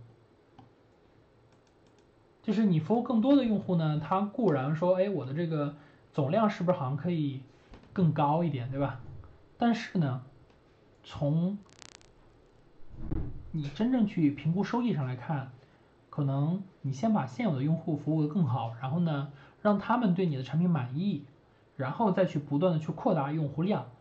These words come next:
会更好。因为这样的话，你可以提升你的整个用户的一个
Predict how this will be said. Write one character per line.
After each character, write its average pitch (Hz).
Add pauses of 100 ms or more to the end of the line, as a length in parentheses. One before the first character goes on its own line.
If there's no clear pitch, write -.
(160)
会 156
更 185
好。 -
因 208
为 233
这 -
样 208
的 156
话， 165
你 127
可 170
以 156
提 160
升 196
你 156
的 139
整 120
个 147
用 190
户 170
的 156
一 147
个 151